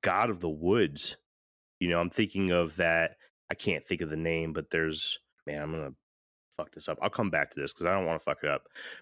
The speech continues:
But there, there's a creature that I, I referenced in the Wendigo episode, uh, from Europe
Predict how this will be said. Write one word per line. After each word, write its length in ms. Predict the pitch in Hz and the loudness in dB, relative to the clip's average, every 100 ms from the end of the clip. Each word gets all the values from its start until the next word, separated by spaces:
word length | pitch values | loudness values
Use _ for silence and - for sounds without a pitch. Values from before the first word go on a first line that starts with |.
| - | -4
But 100 | 95 | 2
there, 320 | 107 95 87 - | 4 4 2 0
there's 300 | 95 90 90 | 2 2 0
a 40 | |
creature 800 | - 104 92 92 85 85 82 87 _ - | 0 0 2 2 4 2 0 -6 _ -2
that 160 | 85 | 0
I, 260 | 69 82 82 - | 2 0 -2 -4
I 100 | 87 | -4
referenced 640 | 82 90 - 87 80 - - | 0 -2 0 -4 -4 -8 -6
in 300 | 90 85 82 | -4 -2 -4
the 160 | 82 80 | -4 -2
Wendigo 440 | 87 120 104 80 | 0 2 2 2
episode, 680 | 76 76 85 76 76 73 69 _ _ _ _ _ _ - | 0 -2 -4 -2 0 -2 -4 _ _ _ _ _ _ -2
uh, 260 | 80 76 78 | 0 2 0
from 260 | 90 82 | -2 -2
Europe 520 | 80 78 71 - - | 0 2 0 -2 -10